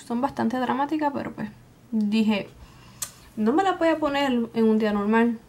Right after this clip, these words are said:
So, como que para un maquillaje para fiesta es un plus. Eh, en los labios tengo dos labiales utilizados mate.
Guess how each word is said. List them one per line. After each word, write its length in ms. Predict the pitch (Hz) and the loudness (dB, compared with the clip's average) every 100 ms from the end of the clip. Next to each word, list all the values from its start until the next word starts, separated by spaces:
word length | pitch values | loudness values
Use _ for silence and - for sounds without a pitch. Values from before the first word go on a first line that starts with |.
| - - - | -20 -20 -20
So, 400 | - - 202 208 | -14 -4 -2 -2
como 300 | 208 220 214 | -2 0 0
que 120 | 214 208 | -2 -4
para 140 | 208 | -2
un 80 | 214 | -2
maquillaje 460 | 240 262 262 262 | -2 -4 -6 -6
para 260 | 254 247 240 | -8 -6 -6
fiesta 460 | - 285 285 - - | -4 -6 -6 -10 -8
es 320 | 220 247 - - - - - - - - - - - - - - - | -6 -6 -8 -18 -20 -20 -20 -8 -6 -6 -16 -20 -20 -20 -20 -20 -4
un 80 | 233 | -2
plus. 400 | 226 208 208 - - | 2 2 2 -4 0
Eh, 380 | 233 233 226 - | 2 4 2 2
en 80 | 233 | 4
los 120 | 233 | 6
labios 220 | 233 262 | 6 2
tengo 240 | 277 269 226 | -2 0 2
dos 260 | 214 247 | 2 2
labiales 800 | 262 294 302 320 330 320 - - - | 2 2 2 2 2 -2 -8 -18 -10
utilizados 500 | 294 320 302 262 233 | -2 0 0 0 2
mate. 460 | 220 208 214 294 | 2 2 0 -4